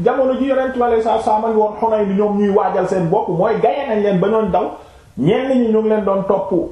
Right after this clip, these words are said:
côté Naxla, ñeneen ñi xam nga dafa taxawoon di xaar yónnee Abu, Abu, Abu Amir al-Ash'ari. Jamono jooju yépp nag ngir mu dem aw toos fekk fa ña ndaw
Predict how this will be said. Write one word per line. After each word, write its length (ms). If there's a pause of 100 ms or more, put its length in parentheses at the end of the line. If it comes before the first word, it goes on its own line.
côté 260
Naxla, 420 (220)
ñeneen 500
ñi 200
xam 220
nga 120
dafa 180
taxawoon 420
di 80
xaar 380
yónnee 480
Abu, 420 (120)
Abu, 480 (340)
Abu 300
Amir 420 (280)
al-Ash'ari. 440 (500)
Jamono 460
jooju 280
yépp 360
nag 280
ngir 200
mu 160
dem 120 (100)
aw 280
toos 420 (300)
fekk 320
fa 140
ña 160
ndaw 200